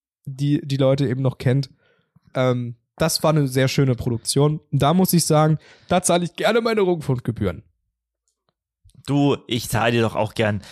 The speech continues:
Speaker 2: Das habe ich nie zur Debatte gestellt. Aber ich, ich muss immer, äh, äh, sagen an der Stelle, ich finde, da merkt man auch gut den Altersunterschied zwischen uns.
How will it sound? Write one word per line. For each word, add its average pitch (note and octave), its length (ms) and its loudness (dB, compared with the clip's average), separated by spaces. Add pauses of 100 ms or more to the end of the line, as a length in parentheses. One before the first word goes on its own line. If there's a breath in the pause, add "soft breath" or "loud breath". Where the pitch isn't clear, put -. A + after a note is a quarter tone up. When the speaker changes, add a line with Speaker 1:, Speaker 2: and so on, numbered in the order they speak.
(100)
Speaker 2:
Das A2+ 200 -4
habe A#2+ 220 0
ich - 20 2
nie D#3 100 2
zur D#3 120 -4
Debatte D3 260 0
gestellt. C#3 300 -2 (180 loud breath)
Aber D3+ 340 2
ich, - 200 -6
ich C#3+ 100 -2
muss F#3 160 0
immer, F#3 280 2 (120)
äh, C#3 380 2
äh, B2+ 40 -2
sagen C#3 280 0
an C3+ 80 0
der A#2+ 100 0
Stelle, A2+ 380 0 (260 loud breath)
ich - 140 -8
finde, F#3 160 -2
da E3 40 0
merkt E3+ 220 0
man E3+ 100 2
auch D3+ 60 0
gut E3 160 -2
den D3 120 -4
Altersunterschied B2 720 0
zwischen A2 260 -4
uns. G#2+ 340 -6